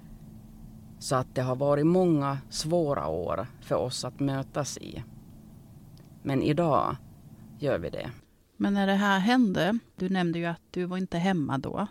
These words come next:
Speaker 2: Hur uppdagades det hela? Alltså vem, vem hittade dina föräldrar och, eh,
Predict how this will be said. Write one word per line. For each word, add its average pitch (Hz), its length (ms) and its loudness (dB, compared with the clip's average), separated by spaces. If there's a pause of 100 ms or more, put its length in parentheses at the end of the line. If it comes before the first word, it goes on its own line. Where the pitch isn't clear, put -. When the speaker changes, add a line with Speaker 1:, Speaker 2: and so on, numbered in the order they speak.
(220)
Speaker 2:
Hur 180 580 2
uppdagades - 1080 -2 (180)
det - 180 -2
hela? 175 480 -2 (300)
Alltså - 240 -8
vem, 180 460 -2
vem 180 160 0
hittade 214 540 -2 (160)
dina 190 200 -2
föräldrar 165 540 -4
och, - 400 -10
eh, - 140 -6